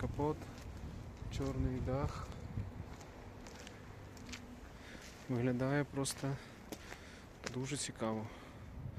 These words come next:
Нетривіально, як це кажуть. Ну, а якщо серйозно, це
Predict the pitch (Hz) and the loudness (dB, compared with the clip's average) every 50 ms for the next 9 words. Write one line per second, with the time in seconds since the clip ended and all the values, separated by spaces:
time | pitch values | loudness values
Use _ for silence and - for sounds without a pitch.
0 | - - - - - - - - - - - - - - - - - - - 185 | -4 -4 -2 -2 -2 6 10 10 10 12 10 8 6 2 -2 -2 2 6 12 12
1 | 220 233 - - 196 202 170 175 156 143 131 127 127 123 123 123 - - - 135 | 12 12 12 12 12 12 12 12 12 12 12 12 12 12 10 10 8 6 4 6
2 | - 185 190 165 170 160 - - - - - - - - - - - - - - | 8 10 10 10 10 8 4 2 -4 -6 -8 -10 -10 -10 -10 -6 -2 0 0 0
3 | - - - - - - 233 247 240 220 147 156 156 160 165 156 - - 170 151 | 0 -2 -4 0 8 12 12 12 12 12 12 12 12 12 12 12 12 12 12 12
4 | - 175 170 185 202 196 180 165 156 139 - - - 156 151 147 | 12 12 12 12 12 12 12 12 12 12 12 12 12 12 12 12